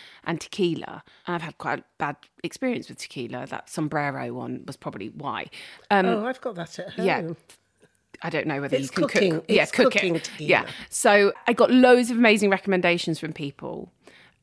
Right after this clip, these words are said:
Speaker 1: and which kind of set off a load of tequila companies sending me loads of booze. Now, I have Oprah Winfrey's favourite tequila here, but we're not gonna do Oprah's.
Speaker 2: Why?
Speaker 1: It comes in eighty quid a pop.
Speaker 2: Have you got bottle?
Speaker 1: Casa Dragones.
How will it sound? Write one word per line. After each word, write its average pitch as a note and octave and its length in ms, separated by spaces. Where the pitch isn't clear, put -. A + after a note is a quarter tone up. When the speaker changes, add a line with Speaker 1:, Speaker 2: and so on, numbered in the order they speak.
Speaker 1:
and G3+ 360
which - 200
kind A3 200
of G#3 160
set - 360
off G3+ 360
a G#3+ 80
load G3 360
of F3+ 80
tequila A#3 360
companies F#3 580
sending C#4 500
me F#3 120
loads F3+ 420
of E3 360
booze. E3 520
Now, G#3 460
I A#3 140
have G#3+ 280
Oprah A#3+ 240
Winfrey's F#3 600
favourite D3 460
tequila D3+ 580
here, D#3 380
but - 120
we're C4 60
not D4 100
gonna C4+ 160
do D#3 200
Oprah's. D#3+ 640
Speaker 2:
Why? A3 320
Speaker 1:
It G3 60
comes C4+ 240
in G#3+ 120
eighty A#3 300
quid F#3+ 240
a E3+ 60
pop. - 460
Speaker 2:
Have - 140
you B3+ 60
got D4+ 300
bottle? E4+ 160
Speaker 1:
Casa G#3 400
Dragones. F#3 840